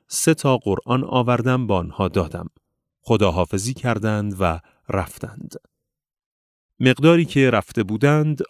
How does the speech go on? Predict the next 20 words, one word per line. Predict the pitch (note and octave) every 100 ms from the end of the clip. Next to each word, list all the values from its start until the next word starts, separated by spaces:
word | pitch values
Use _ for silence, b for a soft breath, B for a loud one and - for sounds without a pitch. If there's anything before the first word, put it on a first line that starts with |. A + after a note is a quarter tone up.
| _
آن | C#3+ D3 C#3
جوان | A#2+ G2+ B2 C3 A#2+
بزرگتر | G2+ F2 F2+ E2 - A#2
برگشت | A2+ G#2 E2+ D#2 A2 B2 -
دم | - F#2 E2+
در، | G#2 A2+ A#2+
به | G2
من | E2 E2
گفت: | A#2+ C3 - C#3 - _ _ _ _ _ _
«ما | E3+
فردا | E3 C3+ G2+ G2
شب | - C3 C3+ C3+ b b b _
با | A2 F2
حضرت | A2+ A#2+ C#3+ D#3 A#2+
ابی | G2+
عبدالله | F#2+ F#2 A2 F#2+ A2 C3+ B2+
علیه | G#2 F#2+
السلام | G2+ - A2 A#2 C#3 C3+ b b b -
ارتباطی | G#2+ - A#2+ B2+ B2+ -
داریم. | E2+ D#2+ E2 E2 -